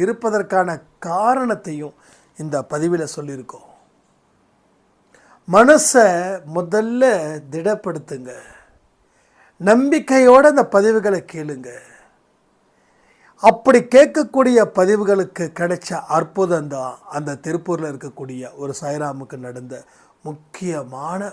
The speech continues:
ஒரு அற்புதம். உங்களுக்கு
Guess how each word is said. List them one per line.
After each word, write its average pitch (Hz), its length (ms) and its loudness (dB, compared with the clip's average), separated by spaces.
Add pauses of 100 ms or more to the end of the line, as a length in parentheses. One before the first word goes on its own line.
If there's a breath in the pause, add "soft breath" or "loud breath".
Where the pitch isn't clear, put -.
(140)
ஒரு 151 180 -10 (340)
அற்புதம். 120 540 -18 (1500 soft breath)
உங்களுக்கு 262 300 8